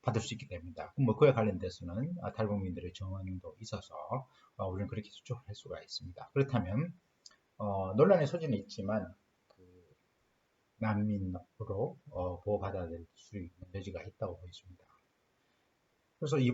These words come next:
이번의 경우에 있어서는 어떤 그 당시 왜 주 베트남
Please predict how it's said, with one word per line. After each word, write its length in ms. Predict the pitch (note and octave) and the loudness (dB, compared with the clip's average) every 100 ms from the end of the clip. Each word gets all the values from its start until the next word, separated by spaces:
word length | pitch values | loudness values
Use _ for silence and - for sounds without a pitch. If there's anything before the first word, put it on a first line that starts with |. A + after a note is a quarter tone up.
| - - D#3 | 0 -10 0
이번의 380 | C#3 A3+ A3+ | 6 8 8
경우에 340 | D3 B2 A#2+ A2 | 6 6 6 6
있어서는 640 | G#2 G#2 - G2+ C3 A#2 F2+ | 4 0 0 2 4 4 2
어떤 580 | F#2+ - G2+ F2 D2 - _ _ _ _ - | -4 -4 -4 -4 -8 -16 _ _ _ _ -16
그 80 | F#2+ | -8
당시 640 | G#2 G#2 - C#3 G2 G#2 - | -4 -2 -2 -2 0 -4 -2
왜 420 | A2 A2+ A2+ A2 - _ _ _ _ _ _ _ _ _ _ _ - | 4 6 6 4 0 _ _ _ _ _ _ _ _ _ _ _ -2
주 320 | A#2+ A2 G#2+ | 2 2 2
베트남 640 | G2+ - C3+ B2 G#2 F#2+ | -2 2 4 6 4 0